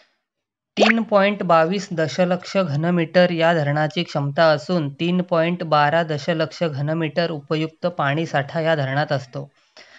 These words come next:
या धरणाची निर्मिती एकोणीसशे त्र्याहत्तर चौऱ्याहत्तर साली झाली असून, मुख्य बांध हा दगडी भिंतींचा आहे आणि त्या भिंतीला तडे गेल्यामुळे यातून पाणी गळती होत आहे.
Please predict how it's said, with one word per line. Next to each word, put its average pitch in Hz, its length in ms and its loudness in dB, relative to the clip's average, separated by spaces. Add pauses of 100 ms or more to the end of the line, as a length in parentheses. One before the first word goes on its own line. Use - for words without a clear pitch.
(160)
या 185 100 6
धरणाची 180 460 2
निर्मिती 180 480 -2
एकोणीसशे 175 440 -4
त्र्याहत्तर 160 560 -4
चौऱ्याहत्तर 160 540 -2
साली 165 320 -4
झाली 147 300 -4
असून, 160 420 -2 (360)
मुख्य 165 380 -2
बांध 170 340 2
हा 147 160 -2
दगडी 160 380 -2
भिंतींचा 160 560 0
आहे 131 220 0 (540)
आणि 185 260 0 (100)
त्या 190 160 6
भिंतीला 175 540 0 (100)
तडे 170 240 0
गेल्यामुळे 170 640 0
यातून 147 380 -2
पाणी 165 360 0
गळती 147 340 -2
होत 147 280 -4
आहे. 131 220 -4